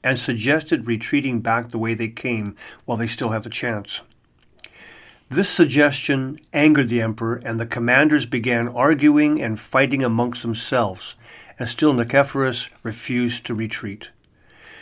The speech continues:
This standstill lasted for days, and the entire time Crum's men were moving in closer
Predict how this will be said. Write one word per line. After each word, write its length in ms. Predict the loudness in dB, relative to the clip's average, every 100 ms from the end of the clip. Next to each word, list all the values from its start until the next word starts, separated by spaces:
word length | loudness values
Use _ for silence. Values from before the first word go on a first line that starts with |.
| -20 -20 _ _
This 180 | -2 0
standstill 840 | 0 2 4 6 2 -2 -2 0
lasted 400 | 2 2 2 -4
for 140 | -4 -4
days, 500 | -2 -2 -2 -6 -10
and 180 | -6 -2
the 60 |
entire 460 | -2 -2 0 2 0
time 500 | -2 -2 0 -2 -4
Crum's 480 | -6 0 2 0 0
men 320 | 0 0 0
were 120 | -2
moving 440 | 0 2 2 2
in 160 | 2 -2
closer 760 | -2 0 0 0 -6 -6 -8